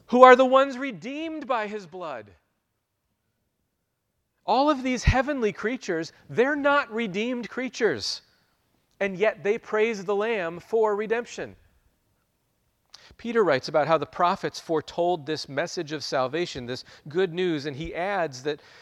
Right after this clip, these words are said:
these are things which angels long to look into. The angels in heaven haven't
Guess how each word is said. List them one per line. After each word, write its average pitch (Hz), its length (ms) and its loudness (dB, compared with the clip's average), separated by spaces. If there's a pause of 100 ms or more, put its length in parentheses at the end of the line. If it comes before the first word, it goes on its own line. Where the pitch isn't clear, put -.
(200)
these 170 220 -4
are 147 160 2 (460)
things 226 500 -6
which 202 220 -6 (120)
angels 202 580 -4
long 196 640 -2
to 190 140 -6
look 175 240 -6
into. 147 460 -8 (2000)
The 185 140 0
angels 240 340 -2
in 190 120 -4
heaven 131 440 -2 (440)
haven't 214 600 -2